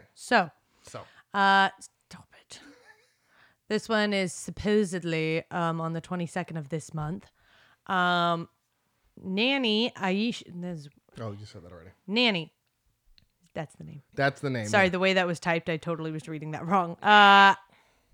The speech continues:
Speaker 1: Aisha, an immigrant nanny,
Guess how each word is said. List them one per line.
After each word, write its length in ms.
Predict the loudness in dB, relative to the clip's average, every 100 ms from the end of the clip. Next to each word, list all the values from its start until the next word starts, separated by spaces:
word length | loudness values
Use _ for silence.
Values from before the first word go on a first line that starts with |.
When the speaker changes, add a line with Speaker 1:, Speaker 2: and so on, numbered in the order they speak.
| -8
Speaker 1:
Aisha, 720 | -4 -2 -2 2 2 4 0 _ _ _ -8
an 240 | -2 -2
immigrant 500 | -2 -2 -2 0 -2
nanny, 540 | 0 0 0 0 -4